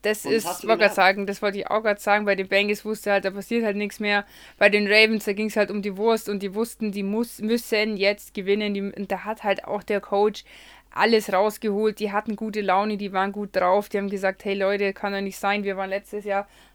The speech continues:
Speaker 1: heißer Super Bowl-Kandidat und dieses Jahr, ähm, redet niemand über uns und jeder sagt, „Aha, muss man der M V P beweisen, dass er M V P sein kann oder geworden ist“, so rum.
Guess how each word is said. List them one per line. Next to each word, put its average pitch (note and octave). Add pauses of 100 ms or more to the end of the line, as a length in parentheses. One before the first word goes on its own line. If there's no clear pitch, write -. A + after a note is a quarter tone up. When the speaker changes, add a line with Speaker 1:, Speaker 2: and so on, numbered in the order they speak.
(120)
Speaker 1:
heißer G#3+
Super G#3
Bowl-Kandidat G#3
und G3+
dieses G3+
Jahr, F#3+
ähm, F#3+ (1300)
redet A3+
niemand A#3
über G#3+
uns A3
und G#3
jeder G#3+
sagt, G3+
„Aha, B3
muss B3+
man A#3+
der A#3
M A#3
V A3+
P A#3+
beweisen, A3+
dass G#3+
er G#3
M G3
V G3
P -
sein F#3
kann F#3+ (480)
oder F3+ (680)
geworden F3+
ist“, F3
so F#3
rum. F3+